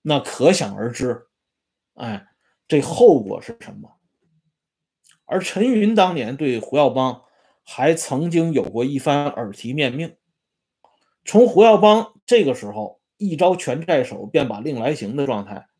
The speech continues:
来看，陈云认为胡耀邦的老毛病又犯了。那么陈云当年对胡耀邦有过什么样的耳提面命？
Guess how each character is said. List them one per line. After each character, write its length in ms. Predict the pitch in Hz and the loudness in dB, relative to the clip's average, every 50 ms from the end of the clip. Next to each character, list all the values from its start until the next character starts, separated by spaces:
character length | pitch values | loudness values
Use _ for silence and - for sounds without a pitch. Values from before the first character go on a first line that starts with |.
| _ _ _ | _ _ _
来 160 | - 107 117 | -6 -6 -6
看， 300 | 120 - - 143 104 - _ _ _ _ _ _ - | -6 -4 -6 -6 -8 -8 _ _ _ _ _ _ -12
陈 280 | - - 139 151 190 | -4 0 2 2 4
云 180 | 180 139 135 156 | 4 4 2 4
认 240 | 165 180 160 127 110 | 4 2 2 2 0
为 200 | 98 98 101 _ _ _ _ _ _ _ _ | -2 -6 -8 _ _ _ _ _ _ _ _
胡 180 | - - 147 | -2 4 6
耀 140 | 170 170 147 | 6 6 6
邦 240 | 139 151 151 165 160 | 6 4 4 4 4
的 80 | 147 | 2
老 220 | 131 123 107 101 107 | 0 0 -2 -4 -4
毛 240 | 113 107 110 139 151 | -2 0 0 2 2
病 180 | 156 147 139 | 2 2 2
又 140 | 143 143 127 | 2 2 2
犯 240 | - - 160 139 98 | 2 0 0 0 0
了。 100 | - - _ _ _ _ _ _ _ _ _ _ _ _ _ _ _ _ _ _ _ _ _ _ _ _ _ _ - | -6 -14 _ _ _ _ _ _ _ _ _ _ _ _ _ _ _ _ _ _ _ _ _ _ _ _ _ _ -2
那 140 | 202 247 247 | 2 2 4
么 140 | 185 151 139 | 2 2 -2
陈 260 | - - 156 196 226 | -2 -2 0 2 2
云 200 | 220 190 202 208 | 4 4 4 4
当 180 | 208 196 202 | 4 4 4
年 200 | 196 147 131 156 | 2 0 0 0
对 120 | 160 175 156 | 0 0 -2
胡 160 | - - 143 | 0 4 6
耀 140 | 170 165 143 | 6 6 6
邦 200 | 139 156 165 151 | 4 2 2 0
有 140 | 123 92 78 | -2 -4 -6
过 120 | 95 107 | -10 -12
什 200 | - - - 101 | -12 -12 -10 -6
么 100 | 139 190 | 0 2
样 180 | 214 202 165 139 | 2 2 2 0
的 60 | - | -4
耳 200 | - - 107 101 | -6 -8 -12 -12
提 200 | - - - 110 | -12 -12 -10 -8
面 220 | 131 139 123 104 | -6 -6 -6 -6
命？ 200 | 104 131 123 - | -6 -8 -10 -12